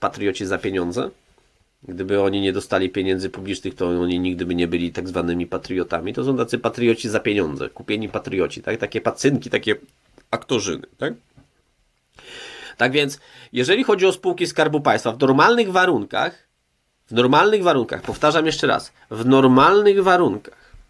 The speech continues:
w normalnych, normalnych, tutaj jeżeli weźmiemy w normalnych warunkach, gdyby spółki Skarbu Państwa normalnie się zachowywały,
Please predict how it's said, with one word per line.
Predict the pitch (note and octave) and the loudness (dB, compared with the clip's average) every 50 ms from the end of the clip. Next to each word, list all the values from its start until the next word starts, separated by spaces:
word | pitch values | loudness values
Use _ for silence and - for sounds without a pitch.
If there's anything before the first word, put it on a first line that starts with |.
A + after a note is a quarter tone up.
| _ _ - | _ _ -10
w | G#2+ | -2
normalnych, | A2+ C3+ D3 D#3+ E3 D3 G#2+ - - - - - - _ _ _ _ _ _ _ _ _ _ _ _ _ _ _ _ _ - | 0 2 2 4 4 2 2 0 -4 -10 -20 -20 -20 _ _ _ _ _ _ _ _ _ _ _ _ _ _ _ _ _ -4
normalnych, | A2 A#2+ C3 D3 D#3+ D#3+ C3+ F#2+ - - - - - _ _ - | 0 2 4 4 4 4 4 2 -2 -6 -12 -20 -20 _ _ -8
tutaj | - D#3 D3+ - B2 B2+ | -6 -4 0 2 2 4
jeżeli | A#2+ - C3 C#3 C#3 C3 | 4 4 4 4 4 4
weźmiemy | A#2 A#2 A2 A2+ B2+ B2 A2+ G#2 | 2 2 0 0 2 0 0 0
w | A2 A#2+ | 0 -2
normalnych | B2 B2 C3 D3 E3 F3+ F3 F3+ E3+ D#3 | 0 2 4 4 4 4 2 2 0 2
warunkach, | D3+ D#3 D3+ D3+ B2 G2+ - - - - - - - _ _ _ _ _ _ _ - - _ _ _ _ _ _ _ A2 | 2 2 2 2 0 -4 -6 -12 -20 -20 -20 -20 -20 _ _ _ _ _ _ _ -20 -20 _ _ _ _ _ _ _ -18
gdyby | G#2 G#2+ A#2+ E3+ F#3+ F3+ D#3+ F3 | -14 -2 2 2 2 4 2 0
spółki | E3+ - - F3 F3 F3 - E3+ | -2 0 0 -2 -2 -2 -2 -6
Skarbu | E3+ - - D#3 D3 D3 D#3 D3+ | -4 0 0 0 0 0 -2 -2
Państwa | - D#3 D3+ D3+ C#3+ D3 - - A2+ A2+ | 2 2 2 2 2 0 -2 -2 0 2
normalnie | A#2+ A#2+ C3 C#3+ D#3 E3 E3 D#3 | 2 2 4 4 4 4 2 2
się | - - C#3+ | 0 0 0
zachowywały, | C#3 C#3+ C#3+ D#3 C#3+ D3+ C#3+ C#3+ C3 A2+ F#2+ C#2+ A1+ - | 0 0 0 0 0 2 2 4 4 4 2 0 -2 -6